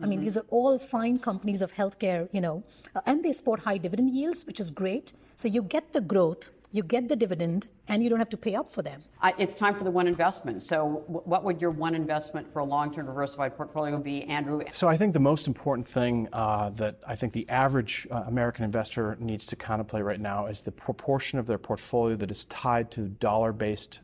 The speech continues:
Speaker 3: uh, assets and dollar-based income streams. I would advocate, uh, a rethinking and a rebalancing at this stage.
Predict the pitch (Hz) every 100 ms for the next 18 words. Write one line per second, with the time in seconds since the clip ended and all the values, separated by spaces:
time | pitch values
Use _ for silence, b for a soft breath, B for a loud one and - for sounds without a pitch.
0 | - 117 104 98 95 - 113 110 117 -
1 | 104 101 101 107 - 104 - 107 104 101
2 | - 107 101 95 - 90 92 - 117 127
3 | 120 120 113 - 104 98 B B B B
4 | 110 101 98 95 - 107 117 123 147 131
5 | 123 113 107 107 107 104 107 - 117 110
6 | 113 - 120 113 113 -